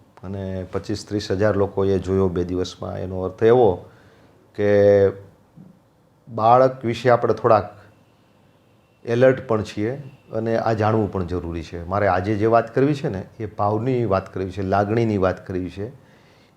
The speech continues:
ઈ ક્યુની વાત કરવી છે. આપણે બાળકને મોટે ભાગે વાલીઓ શું ગણતા હોય કે બાળકની અંદર આમ આઈ ક્યુ ઊંચો છે, એનું, એનું ગૌરવ લેતા હોય. મારા બાળકને આમ કોમ્પ્યુટર ચલાવતા શીખ, આવડે છે, મોબાઈલ ચલાવતા આવડે છે,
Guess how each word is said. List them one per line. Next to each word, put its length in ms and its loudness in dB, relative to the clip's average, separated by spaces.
ઈ 200 4
ક્યુની 400 2
વાત 280 -4
કરવી 200 -4
છે. 120 -10
આપણે 300 -4
બાળકને 720 2
મોટે 320 2
ભાગે 340 4
વાલીઓ 440 4
શું 140 2
ગણતા 300 2
હોય 160 -2
કે 100 -2
બાળકની 460 2
અંદર 200 0
આમ 280 2
આઈ 400 2
ક્યુ 160 0
ઊંચો 420 2
છે, 340 -12
એનું, 360 -2
એનું 160 0
ગૌરવ 320 6
લેતા 280 0
હોય. 140 -4
મારા 240 -2
બાળકને 360 0
આમ 60 -4
કોમ્પ્યુટર 600 -4
ચલાવતા 520 2
શીખ, 200 -8
આવડે 280 -2
છે, 220 -6
મોબાઈલ 340 0
ચલાવતા 460 -4
આવડે 280 -6
છે, 160 -14